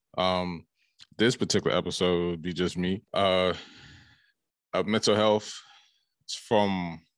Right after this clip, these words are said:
what I can see, has gained a lot of attention over the years,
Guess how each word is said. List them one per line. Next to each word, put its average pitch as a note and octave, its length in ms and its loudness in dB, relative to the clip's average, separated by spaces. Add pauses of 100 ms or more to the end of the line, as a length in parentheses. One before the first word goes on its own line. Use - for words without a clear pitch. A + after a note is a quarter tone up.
(1120)
what F#2+ 160 2
I E2 160 0
can F2+ 180 -6
see, D#2+ 540 -6 (340)
has E2+ 460 -2
gained F2 760 -4
a E2+ 140 -2
lot D#2+ 260 0
of D#2 460 -4
attention E2 680 -6
over D#2 200 -6
the D#2 100 -8
years, D#2+ 480 -4